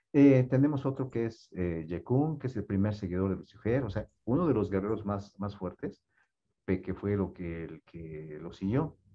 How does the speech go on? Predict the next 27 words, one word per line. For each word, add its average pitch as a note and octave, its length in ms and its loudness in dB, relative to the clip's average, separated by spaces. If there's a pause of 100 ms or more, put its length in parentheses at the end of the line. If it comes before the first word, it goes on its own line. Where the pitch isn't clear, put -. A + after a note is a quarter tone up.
(340)
¿sí? - 280 -6 (380)
Y A#2+ 100 -2
también B2 380 2 (280)
está - 240 -4
el G2 80 -4
segundo, C3+ 520 2
que F#2+ 180 2
es G2+ 200 -4
Jezabel, F#2+ 580 0 (720)
que F3 320 4 (800)
también B2 420 4
fue C3 240 2
parte B2+ 420 0
de G2 100 0
esos G2+ 640 -4
ángeles A2 400 -6
caídos A2+ 400 -2 (280)
que - 120 -4
se G#2 140 -4
animó G2+ 500 0 (280)
a, F3 280 0 (1300)
a, G#2+ 160 -2 (100)
a, F#2+ 760 0
a G#2 100 -8
que - 100 -6
los F#2+ 200 0
demás, G#2+ 440 -2